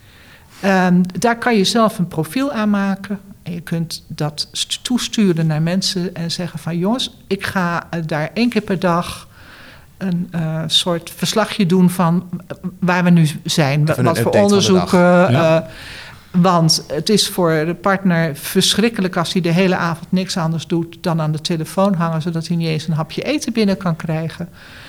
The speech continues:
Speaker 1: Daar staat het op. Als je geïnteresseerd bent, mag je even je e-mailadres doorgeven. Dus dan moet die ander ook echt even iets doen.
Speaker 2: Ja.
Speaker 3: Mhm.
Speaker 1: Ongevraagd
Speaker 2: Ja.
Speaker 1: toesturen vind ik ook nogal wat.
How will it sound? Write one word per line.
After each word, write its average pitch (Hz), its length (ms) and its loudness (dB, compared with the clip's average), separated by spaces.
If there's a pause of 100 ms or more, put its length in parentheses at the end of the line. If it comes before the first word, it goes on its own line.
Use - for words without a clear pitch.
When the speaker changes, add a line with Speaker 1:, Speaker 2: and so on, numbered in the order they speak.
(200)
Speaker 1:
Daar 233 340 2
staat 160 280 0
het 160 140 -6
op. 233 340 -2
Als 208 240 0
je 175 60 -4
geïnteresseerd 196 640 -2
bent, 190 180 2
mag 170 160 0
je - 120 -2
even 165 320 -4
je 156 240 -4 (320)
e-mailadres 214 720 2
doorgeven. 185 640 -2
Dus 165 220 -6 (120)
dan 156 240 -4
moet 160 160 -2
die - 140 -6
ander 170 200 -2
ook 156 180 -4
echt 202 220 -6
even 165 380 -6
iets 151 180 -8
doen. 185 460 -2 (100)
Speaker 2:
Ja. 110 300 0
Speaker 3:
Mhm. 101 80 -2
Speaker 1:
Ongevraagd 208 520 2
Speaker 2:
Ja. - 40 -16
Speaker 1:
toesturen - 600 -2
vind 180 320 -2
ik - 120 -4
ook 196 140 2
nogal 214 300 2
wat. 202 240 -2